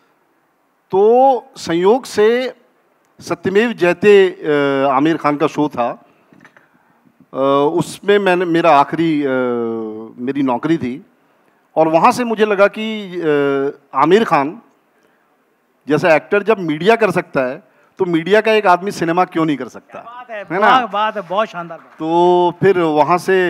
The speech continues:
Speaker 1: मैंने उस तरफ जाना शुरू किया और मैं बहुत, अ, हालांकि भाग्य वाग्य में मेरा विश्वास नहीं है, मैं आपको बता दूं, लेकिन फिर भी मैं इस, अ,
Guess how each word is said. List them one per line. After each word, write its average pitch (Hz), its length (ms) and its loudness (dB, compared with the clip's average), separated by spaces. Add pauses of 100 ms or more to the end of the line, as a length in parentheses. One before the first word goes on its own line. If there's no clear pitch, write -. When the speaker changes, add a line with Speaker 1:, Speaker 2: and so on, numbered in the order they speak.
(880)
Speaker 1:
मैंने 139 640 -10 (560)
उस - 180 -10
तरफ 180 220 -4
जाना 147 240 0
शुरू 180 280 -6
किया 151 320 -8 (480)
और 170 160 4
मैं 185 240 0
बहुत, 220 500 2
अ, 175 640 -2 (500)
हालांकि 156 260 0
भाग्य 160 380 -4
वाग्य 170 300 2
में 180 120 2
मेरा 170 200 0
विश्वास 147 440 0
नहीं 131 200 -6
है, 95 100 -16 (240)
मैं 131 60 -4
आपको 135 200 -4
बता 131 240 -4
दूं, 131 160 -8 (380)
लेकिन 185 320 -6
फिर 165 200 -12
भी 214 140 -6
मैं 220 180 0
इस, - 260 -4
अ, 143 540 -4